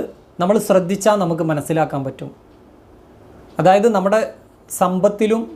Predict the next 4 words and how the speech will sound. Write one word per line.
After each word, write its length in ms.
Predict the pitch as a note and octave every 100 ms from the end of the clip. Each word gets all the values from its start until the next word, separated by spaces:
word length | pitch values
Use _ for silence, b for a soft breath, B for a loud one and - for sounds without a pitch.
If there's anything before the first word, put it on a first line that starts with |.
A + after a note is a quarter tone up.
| -
നമ്മുടെ 320 | E3+ E3+ F3
കുടുംബത്തിലും 680 | E3+ F#3 E3 F#3 G3+ G3+ G#3 G3+ F3+
നമ്മുടെ 240 | E3 F3+ D3+
ജീവിതത്തിലും 720 | F3+ F#3 G3 G3 G3 G#3